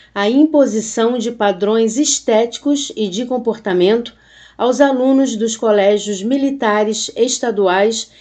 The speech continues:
de ensino fundamental e médio, Dom Pedro segundo e Tiradentes. Segundo o Ministério Público,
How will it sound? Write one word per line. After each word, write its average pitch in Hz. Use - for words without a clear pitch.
de 190
ensino 277
fundamental 214
e 254
médio, 160
Dom 196
Pedro 185
segundo 254
e 247
Tiradentes. 175
Segundo 233
o 285
Ministério 196
Público, 285